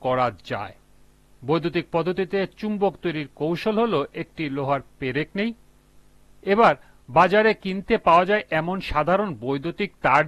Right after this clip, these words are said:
দিয়ে লোহার তারটিকে পেঁচিয়ে কুণ্ডুলি তৈরি করি। এবার দুই প্রান্তে একটি ব্যাটারির দুই প্রান্ত যুক্ত করি। এবার একটি আলপিন বা পেরেকের যে কোনো প্রান্তে আনলে দেখা যাবে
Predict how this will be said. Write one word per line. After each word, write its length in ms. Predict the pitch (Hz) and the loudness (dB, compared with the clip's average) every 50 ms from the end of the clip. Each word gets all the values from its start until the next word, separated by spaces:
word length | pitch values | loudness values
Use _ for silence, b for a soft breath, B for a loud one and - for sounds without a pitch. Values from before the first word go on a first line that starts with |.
| 143 156 | -2 -8
দিয়ে 200 | 196 190 175 135 120 120 - _ _ _ _ _ _ _ _ _ | -4 -2 -2 -2 -4 -6 -12 _ _ _ _ _ _ _ _ _
লোহার 360 | 131 131 156 160 175 185 196 190 - - | -4 0 4 8 8 8 8 6 2 0
তারটিকে 460 | 156 143 143 - _ - 190 - 202 - - - | 2 2 2 -2 _ -14 -14 -12 -14 -16 -10 -4
পেঁচিয়ে 400 | - 170 175 175 - 220 214 175 156 - _ - | -2 -2 -2 -2 -4 -2 -2 -2 -2 -4 _ -10
কুণ্ডুলি 500 | - 233 233 233 226 214 226 214 202 214 - - | -8 -6 -4 -4 -4 -4 -4 -4 -4 -4 -4 -2
তৈরি 180 | 170 139 127 113 - | -4 -4 -4 -6 -10
করি। 160 | 101 92 92 - _ _ _ _ _ _ _ _ _ _ _ _ _ _ _ _ _ _ _ - _ _ - - _ _ _ | -14 -16 -16 -20 _ _ _ _ _ _ _ _ _ _ _ _ _ _ _ _ _ _ _ -20 _ _ -20 -20 _ _ _
এবার 320 | 165 175 175 202 185 156 143 - - 139 123 120 | -2 4 6 8 8 8 6 2 -4 -14 -6 -2
দুই 140 | 175 214 226 - | -2 -2 -2 0
প্রান্তে 280 | - 220 226 220 190 - 202 180 | 0 0 0 0 0 0 -2 -2
একটি 160 | - - 185 143 110 - - | -2 -4 -8 -8 -8 -6 -2
ব্যাটারির 540 | 160 165 165 - 208 208 208 214 214 214 180 151 127 | -2 -2 0 2 2 2 2 2 -2 -4 -6 -8 -8
দুই 120 | 147 156 175 175 - | -4 -4 -4 -4 -2
প্রান্ত 320 | 156 160 143 143 135 - - 139 123 104 - - | 0 0 0 0 -2 -8 -10 -12 -12 -12 -14 -16
যুক্ত 300 | 117 120 - - _ - 190 170 | -16 -16 -16 -16 _ -8 -4 -2
করি। 160 | 214 220 233 233 226 - _ _ _ _ _ _ _ _ - _ _ _ - | 0 0 0 -2 -6 -10 _ _ _ _ _ _ _ _ -20 _ _ _ -4
এবার 220 | 165 156 196 208 202 180 | 4 4 6 6 6 2
একটি 220 | - _ - 160 151 - - _ _ _ - 139 156 185 | 0 _ -6 -6 -6 -8 -12 _ _ _ -2 2 4 4
আলপিন 400 | 202 208 202 _ 226 220 226 226 214 - _ _ - _ _ _ _ _ _ _ _ - | 4 2 0 _ -6 -4 -4 -4 -6 -10 _ _ -20 _ _ _ _ _ _ _ _ -6
বা 80 | - 117 - - _ | -6 -6 -6 -4 _
পেরেকের 460 | - 185 190 190 208 202 - 220 202 156 131 | 2 2 4 4 2 2 2 0 0 0 -2
যে 80 | 160 160 - - | -6 -8 -6 -8
কোনো 160 | 165 156 156 143 - _ _ | -6 -6 -6 -8 -10 _ _
প্রান্তে 360 | 160 143 147 151 139 - 156 143 - - 135 | 0 0 0 0 -4 -8 -10 -10 -8 -2 -2
আনলে 300 | 160 165 180 202 208 208 175 123 135 | 0 0 2 2 2 0 0 0 -2
দেখা 260 | 131 123 - - 180 185 170 | -4 -4 0 0 0 0 2
যাবে 240 | 196 190 143 127 | 0 0 0 -2